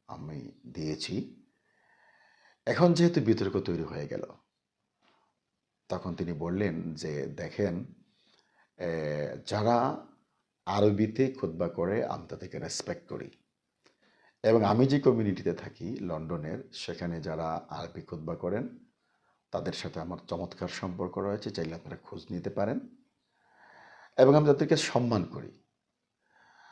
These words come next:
এবং আমি এটাও আশা করি যে এটি একটি মতবিরোধপূর্ণ বিষয়। কেউ মাতৃভাষায় দেওয়াটাকে উত্তম মনে করেন,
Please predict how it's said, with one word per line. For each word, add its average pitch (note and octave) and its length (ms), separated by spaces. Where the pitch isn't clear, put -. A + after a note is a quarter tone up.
এবং D3 160
আমি F#3 220
এটাও C3+ 240
আশা A#2+ 240
করি E2+ 400
যে E2 540
এটি A2+ 720
একটি E2 600
মতবিরোধপূর্ণ F2+ 960
বিষয়। A2 420
কেউ E2+ 340
মাতৃভাষায় E2+ 640
দেওয়াটাকে E2 800
উত্তম F2+ 320
মনে F2+ 300
করেন, F#2 320